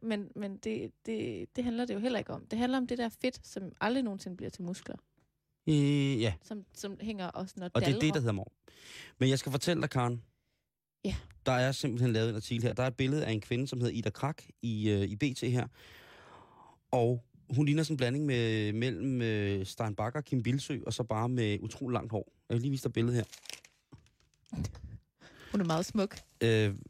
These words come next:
Speaker 2: kald det, hvad du vil, rent kønsmæssigt. Jeg skal ikke, øh, gøre mig til dommer over for det. I hvert fald så siger hun, "Kvinder forsømmer i den grad deres overkrop. De burde nærmest træne med et lille bakspejl,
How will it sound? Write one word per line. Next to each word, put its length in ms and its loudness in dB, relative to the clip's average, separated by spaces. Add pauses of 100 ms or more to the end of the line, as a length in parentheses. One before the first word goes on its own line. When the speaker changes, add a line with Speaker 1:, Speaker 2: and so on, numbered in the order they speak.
(180)
Speaker 2:
kald 240 0
det, 80 2
hvad 160 4
du 80 -2
vil, 320 2
rent 200 0
kønsmæssigt. 520 -2
Jeg 180 2
skal 160 0
ikke, 260 0
øh, 60 0
gøre 140 0
mig 100 0
til 100 -8
dommer 220 0
over 100 -4
for 100 -2
det. 200 -4 (340)
I 80 2
hvert 180 6
fald 320 0
så 340 2 (240)
siger 260 2
hun, 280 4 (640)
"Kvinder 300 4
forsømmer 480 0
i 40 2
den 260 0
grad 300 -2
deres 260 2
overkrop. 500 -2 (140)
De 60 4
burde 260 2
nærmest 320 2
træne 280 2
med 100 2
et 100 0
lille 160 2
bakspejl, 580 -2